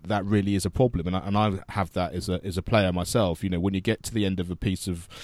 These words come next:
of an actual page of a piece of music, if you haven't done it very often or you don't know what's on the next page, that is slightly disconcerting. So to, I think to have that feature at the bottom sounds like a really great idea.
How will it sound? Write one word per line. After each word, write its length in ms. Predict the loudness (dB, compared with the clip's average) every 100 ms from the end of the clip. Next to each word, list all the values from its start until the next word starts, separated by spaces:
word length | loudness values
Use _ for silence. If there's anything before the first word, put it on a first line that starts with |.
| -4
of 100 | -2
an 80 | 0
actual 240 | 0 -2 2
page 340 | 4 4 2
of 80 | -2
a 60 |
piece 260 | 0 -2 0
of 100 | -4
music, 320 | -4 -4 -4
if 140 | -4 0
you 80 |
haven't 240 | 0 0 2
done 160 | 0
it 60 | 2
very 240 | 2 4
often 280 | 2 0 -6
or 40 | -4
you 100 | 2
don't 200 | 0 0
know 100 | -4
what's 240 | -4 -6
on 20 |
the 80 | -4
next 220 | -4 -6
page, 360 | -2 -2 -2 -10 -14 -16 -2
that 160 | 0
is 140 | 2 0
slightly 520 | 2 6 6 6 0 -2 -2
disconcerting. 800 | 0 2 -2 4 4 4 0
So 160 | -4 -4
to, 180 | -4 -6
I 60 |
think 200 | -4 -4
to 100 | -4
have 220 | -2 -2 -2
that 120 | -4
feature 300 | -4 -6 -6
at 60 |
the 40 | -6
bottom 320 | -6 -6 -6
sounds 260 | -2 -2 0
like 120 | 0
a 60 |
really 280 | 2 4 2
great 260 | 2 2 2
idea. 520 | -2 0 0 0 -6